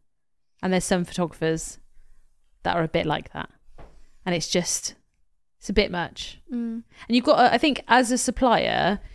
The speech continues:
Speaker 1: you have to sense the mood, sense the tone.
Speaker 2: But how do the clients know that?
Speaker 1: Know what?
Speaker 2: That they're gonna be like that?
Speaker 1: Mm, on a call.
Speaker 2: Yeah.
Speaker 1: You, like,
Speaker 2: If there are jobs worth.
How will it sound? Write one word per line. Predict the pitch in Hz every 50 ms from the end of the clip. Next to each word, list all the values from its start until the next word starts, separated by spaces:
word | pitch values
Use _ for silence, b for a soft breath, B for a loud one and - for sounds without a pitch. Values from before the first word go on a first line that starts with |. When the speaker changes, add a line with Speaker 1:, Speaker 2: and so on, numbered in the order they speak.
| b b b
Speaker 1:
you | 214
have | 208 -
to | 220
sense | - - 233 220 - -
the | - - 214 202 - _ _ _ -
mood, | 208 214 214 226 262 320 - - - _ _ _ _ - -
sense | - - 226 214 -
the | 233
tone. | 202 - 220 -
Speaker 2:
But | -
how | - 285 302 320 285
do | 269 254
the | 294
clients | - - 285 277 269 233 - -
know | 220 214 226 220 208
that? | 190 - - - - - - _ - _ _ -
Speaker 1:
Know | 240 240 240
what? | 226 196 139 131 - - - - -
Speaker 2:
That | - 190 -
they're | 190 190 175
gonna | 190 190 175
be | 175
like | 165 160 -
that? | - - - - - - -
Speaker 1:
Mm, | 196 202 202 202 196 190 190 185 160 - - -
on | 196 202 202 196
a | 190
call. | 190 - 202 185 175 160 156 151 147 208
Speaker 2:
Yeah. | 202 190 180 - 208 - - -
Speaker 1:
You, | 208 233 240 220 - - _ - b b b b b b b b b b b b
like, | - 226 233 - - _ _ - -
Speaker 2:
If | 247 247
there | 311 285 262
are | 247
jobs | - 254 214 - -
worth. | - 139 185 185 - - -